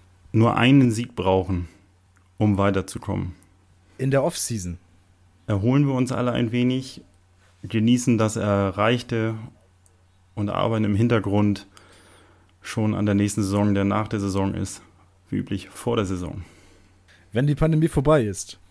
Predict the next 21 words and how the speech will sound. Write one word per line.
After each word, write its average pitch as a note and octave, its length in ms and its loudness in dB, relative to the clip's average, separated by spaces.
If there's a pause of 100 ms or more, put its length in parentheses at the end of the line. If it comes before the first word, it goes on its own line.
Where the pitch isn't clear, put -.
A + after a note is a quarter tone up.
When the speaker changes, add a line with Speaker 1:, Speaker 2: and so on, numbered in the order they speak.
(400)
Speaker 1:
Dann G2 120 -6
geht's A#2 220 -4
uns A2 260 -8
allen A#2 300 0
wieder A2+ 180 -2
ein G#2 120 -2
Stück - 280 -6
weit G2+ 220 -4
besser. F2+ 320 -8 (1040)
Speaker 2:
Ich A#2 140 -8
würde E3 200 4
am D#3 100 -2
Spieltag C#3+ 520 -2
gerne C#3 200 0
mal C3 140 0
tauschen C#3+ 440 -2
mit? - 360 -4 (840)
Speaker 1:
Mit G2 160 -8
Peter A2 220 -4
Poppel A#2 240 -4
kann B2+ 140 -2